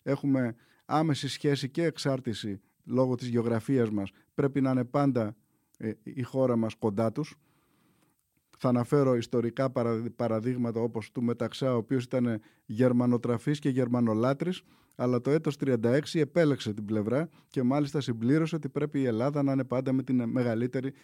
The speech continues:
ναυτική δύναμη της Μεσογείου για προφανείς λόγους. Συνεπώς, καλά κάναμε και πήγαμε προς τα εκεί και για ένα επιπρόσθετο λόγο, διότι ο Ερντογάν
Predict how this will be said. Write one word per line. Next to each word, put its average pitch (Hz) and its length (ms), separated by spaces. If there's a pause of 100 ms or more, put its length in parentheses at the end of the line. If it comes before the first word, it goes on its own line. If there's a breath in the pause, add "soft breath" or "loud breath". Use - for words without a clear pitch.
(100)
ναυτική 143 480
δύναμη 156 360
της 143 140
Μεσογείου 135 460
για 180 140
προφανείς 180 440
λόγους. 160 360 (300 soft breath)
Συνεπώς, 151 500 (100)
καλά 165 260
κάναμε 147 360
και 120 120
πήγαμε 117 440
προς 123 220
τα 113 100
εκεί 208 240
και 202 120
για 160 160
ένα 202 100
επιπρόσθετο 156 640
λόγο, 220 300
διότι 196 260
ο 180 80
Ερντογάν 151 460